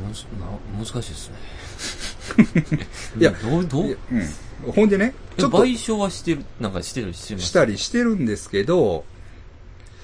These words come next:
Speaker 2: なんかね、そこはそのプライドの問題が微妙に関わっ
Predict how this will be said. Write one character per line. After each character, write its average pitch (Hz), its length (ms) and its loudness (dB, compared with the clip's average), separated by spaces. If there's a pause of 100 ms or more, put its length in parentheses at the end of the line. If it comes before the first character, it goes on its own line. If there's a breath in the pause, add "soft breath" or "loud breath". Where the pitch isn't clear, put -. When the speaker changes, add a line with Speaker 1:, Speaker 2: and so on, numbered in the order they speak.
(360 soft breath)
Speaker 2:
な 123 200 4
ん 123 40 0
か 110 140 0
ね、 82 300 -2 (380)
そ - 160 0
こ 185 100 6
は 175 80 8
そ 156 120 2
の 151 140 2
プ - 160 6
ラ 214 120 12
イ 208 80 10
ド 202 100 8
の 196 60 4
問 190 240 2
題 180 160 4
が 160 200 4 (180)
微 120 140 4
妙 131 140 6
に 143 100 2
関 107 280 2
わ 113 120 4
っ - 20 -4